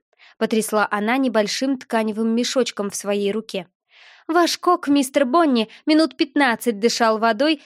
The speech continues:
со мной наравне, всего с одного листочка. Осталось только передать его Россу".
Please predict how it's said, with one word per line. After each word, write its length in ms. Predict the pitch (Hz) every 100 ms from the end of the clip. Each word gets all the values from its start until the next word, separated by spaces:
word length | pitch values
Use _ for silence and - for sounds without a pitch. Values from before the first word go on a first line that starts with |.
| -
со 200 | - 320
мной 220 | 285 277
наравне, 480 | 269 240 220 220 214
всего 300 | - 262 262
с 100 | 269
одного 340 | 254 254 262
листочка. 600 | 269 240 - 202 - 208 - -
Осталось 420 | 415 - 415 381 -
только 280 | 339 311
передать 440 | 302 277 269 269 277
его 160 | 269
Россу". 380 | 277 294 - 190